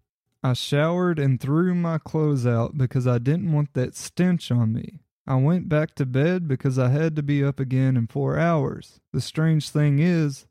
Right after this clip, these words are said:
that the stench didn't seem to linger. I saw this kid on three other occasions. The second time, I was going out to my car in the morning,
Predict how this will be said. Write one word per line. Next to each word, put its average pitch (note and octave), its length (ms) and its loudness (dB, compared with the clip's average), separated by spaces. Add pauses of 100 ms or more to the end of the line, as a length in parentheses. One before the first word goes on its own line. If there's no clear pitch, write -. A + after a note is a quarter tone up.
that D3 200 -2
the C3+ 100 -4
stench - 600 -2
didn't D#3 340 -2
seem D3+ 320 0
to B2 60 0
linger. C3 460 -2 (460)
I B2 80 0
saw E3 340 -2
this F3+ 220 -2
kid D3 340 2
on A#2+ 200 2
three F3 420 0
other C#3 320 2
occasions. B2 800 -2 (220)
The B2 100 0
second F3+ 400 -2
time, E3+ 460 -2 (280)
I C3+ 120 2
was B2+ 180 0
going E3+ 340 0
out F3+ 200 -4
to E3+ 100 -6
my E3 160 0
car E3+ 380 0
in C#3+ 100 2
the C3 80 2
morning, C3 560 0